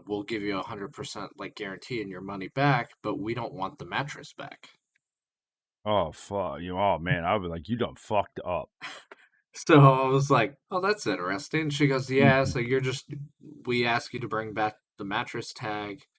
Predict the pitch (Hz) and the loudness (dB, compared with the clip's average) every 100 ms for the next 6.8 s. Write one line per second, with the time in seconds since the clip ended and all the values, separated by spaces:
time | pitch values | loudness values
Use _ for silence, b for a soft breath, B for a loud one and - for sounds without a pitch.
0 | _ _ _ _ _ _ - 104 101 98 | _ _ _ _ _ _ -6 0 2 4
1 | 95 92 98 101 101 _ 107 120 - 117 | 2 -2 -4 -4 -8 _ -10 -10 -6 -8
2 | 110 104 98 98 95 90 - 76 - 95 | -6 -8 -6 -4 -6 -8 -12 -14 -12 -8
3 | 85 87 85 85 82 - 78 - 82 87 | -8 -10 -12 -10 -10 -12 -14 -16 -14 -12
4 | 87 - 85 104 110 117 123 117 107 71 | -12 -8 -4 0 2 2 0 -2 -6 -6
5 | 80 107 113 131 156 147 143 143 123 95 | -2 0 4 6 8 8 8 4 -8 -8
6 | 98 107 151 147 147 139 117 | -2 6 8 8 8 8 6